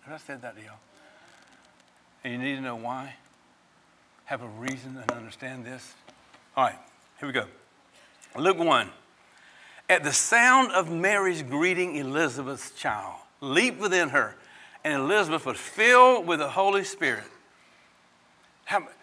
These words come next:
let me give you the setting. Elizabeth is Mary's cousin.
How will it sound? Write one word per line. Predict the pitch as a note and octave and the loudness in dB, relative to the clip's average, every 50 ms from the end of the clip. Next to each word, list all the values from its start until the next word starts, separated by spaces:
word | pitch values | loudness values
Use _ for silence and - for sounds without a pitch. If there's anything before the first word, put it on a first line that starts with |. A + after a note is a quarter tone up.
| _ | _
let | - G#3+ | -6 -4
me | A3+ | -2
give | F#3+ A3 G#3+ | 0 0 0
you | G#3 G3+ | 0 -2
the | F#3 | -2
setting. | - - F#3 D#3 C3+ A#2+ A#2+ B2 - - _ _ _ _ _ _ _ _ _ _ _ _ _ _ _ - _ _ _ - - - - - - - - - _ _ _ _ _ _ _ _ - | 0 2 4 4 4 2 -2 -8 -16 -20 _ _ _ _ _ _ _ _ _ _ _ _ _ _ _ -20 _ _ _ -20 -20 -20 -20 -20 -20 -20 -20 -20 _ _ _ _ _ _ _ _ -4
Elizabeth | D3 F3+ G#3+ A3 F#3+ A3 G#3+ F#3 | 0 0 0 0 0 -2 -2 -2
is | F3 D#3 | -4 -2
Mary's | D#3+ F3 F3 E3+ D#3+ D3 | -2 -2 -2 -2 -2 -4
cousin. | - - E3+ C3+ G#2+ - B2 | -2 0 2 2 2 0 -6